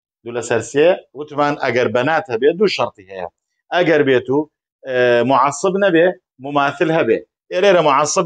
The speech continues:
نییە، یعنی ئیبنمان نییە، ئەمە ئیبن، ئیبن، ئیبنە. من باسی ئیبنەکەم.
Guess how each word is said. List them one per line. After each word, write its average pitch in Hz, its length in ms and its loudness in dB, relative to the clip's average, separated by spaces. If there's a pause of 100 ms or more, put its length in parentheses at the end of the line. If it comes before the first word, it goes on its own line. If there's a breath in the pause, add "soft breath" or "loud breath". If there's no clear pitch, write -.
(100)
نییە، 147 180 2 (120)
یعنی 123 240 -8 (100)
ئیبنمان 175 500 -2
نییە، 147 180 0 (180)
ئەمە 131 220 -2 (260)
ئیبن، 127 240 -6
ئیبن، 127 340 -2
ئیبنە. 123 340 -4
من 131 100 -20
باسی 147 240 -2
ئیبنەکەم. 127 400 -2